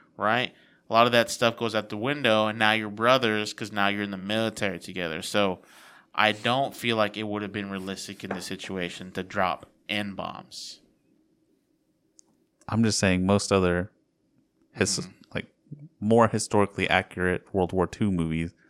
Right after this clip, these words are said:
Speaker 1: Mm-hmm.
Speaker 2: do represent any non-white characters as being mistreated by the white characters.
Speaker 1: Yeah, but I don't, I don't feel like that.
Speaker 2: Even if they're a part of the same platoon.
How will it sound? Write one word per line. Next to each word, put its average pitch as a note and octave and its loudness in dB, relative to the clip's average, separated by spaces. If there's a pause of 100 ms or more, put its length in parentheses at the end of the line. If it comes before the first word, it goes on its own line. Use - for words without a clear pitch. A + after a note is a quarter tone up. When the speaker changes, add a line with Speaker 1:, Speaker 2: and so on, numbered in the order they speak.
Speaker 1:
Mm-hmm. F#2+ -14
Speaker 2:
do G#2+ 6
represent F#2 4 (680)
any G2 2 (300)
non-white F#2+ 4
characters F#2 2
as E2+ -4
being F2+ -2
mistreated F2 -4
by E2+ 0
the E2 0
white E2 -2
characters. - -6 (640)
Speaker 1:
Yeah, F3 4
but A#2 2
I A#2+ 6
don't, A#2+ 2
I A#2 2
don't C3 -2
feel C3+ -4
like A#2 0 (260)
that. A2 6
Speaker 2:
Even B2 10
if A2+ 6
they're A2+ 8
a G#2 6
part A2 6
of G2+ 6
the G2+ 0
same G2 0
platoon. - -6